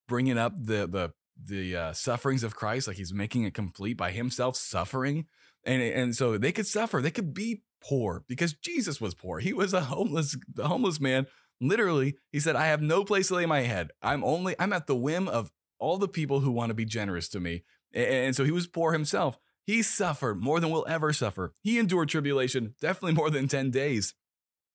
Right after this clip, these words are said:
And he was faithful unto death. And because they believed that he was dead and is alive, he says, "Hey, you too will live. Because I live, you also shall live." And they believe this. And so here he's encouraging them, "Be faithful unto death,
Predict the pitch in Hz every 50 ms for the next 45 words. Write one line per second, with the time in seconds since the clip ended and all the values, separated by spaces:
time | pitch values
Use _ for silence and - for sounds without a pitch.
0 | _ _ - - 180 185 175 160 208 226 254 262 226 202 156 143 - 147 131 127
1 | 117 - 113 107 104 101 104 92 87 95 90 87 - _ _ _ _ - - -
2 | - 139 151 147 - 202 220 226 202 233 214 175 180 170 175 220 226 196 160 131
3 | 127 147 160 147 135 143 156 160 143 131 156 156 165 151 143 139 127 117 117 110
4 | 110 107 113 131 156 165 - _ _ _ _ - 117 - - 127 113 95 110 123
5 | 110 104 98 110 123 160 190 180 - - - 175 180 160 139 139 143 143 175 151
6 | 92 98 117 - 151 143 135 - - 143 175 196 190 156 131 117 101 - _ _
7 | _ - - 110 151 202 208 190 175 180 190 185 - 160 143 - 135 120 110 107
8 | 104 104 - 120 151 165 180 180 196 208 202 208 226 240 240 202 190 156 131 -
9 | - - - - _ - - 135 165 156 156 143 185 226 262 233 233 196 185 175
10 | - - 165 170 185 151 151 131 117 107 92 85 - - 131 131 - - 147 151
11 | 170 170 - 185 185 185 190 170 135 123 117 113 104